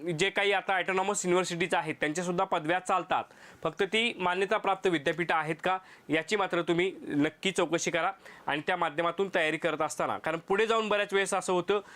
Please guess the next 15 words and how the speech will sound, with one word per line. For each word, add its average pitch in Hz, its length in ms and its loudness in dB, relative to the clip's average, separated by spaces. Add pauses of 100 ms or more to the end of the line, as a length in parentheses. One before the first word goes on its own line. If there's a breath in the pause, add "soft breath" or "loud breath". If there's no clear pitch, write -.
(180 loud breath)
की 190 80 2
मी 196 100 4
डिप्लोमा 196 360 2
केला, 196 360 2
पदवी 190 340 0
केली, 185 280 2
परंतु 175 320 0 (100)
ते 190 60 2
प्रायव्हेट 180 440 0
निघाली 180 440 0 (300 loud breath)
आणि 151 140 0
मग 180 140 0 (200)
तिथे 185 200 2
इलिजिबल 180 380 2
दाखवत 175 300 0